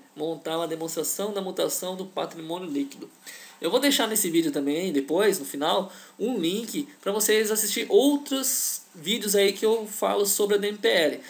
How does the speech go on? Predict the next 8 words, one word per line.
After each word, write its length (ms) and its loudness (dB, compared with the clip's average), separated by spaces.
Assim, 540 2
você 440 4
consegue 920 0
melhorar 300 6
o 60 4
seu 140 0
conhecimento, 560 -4
né? 140 -10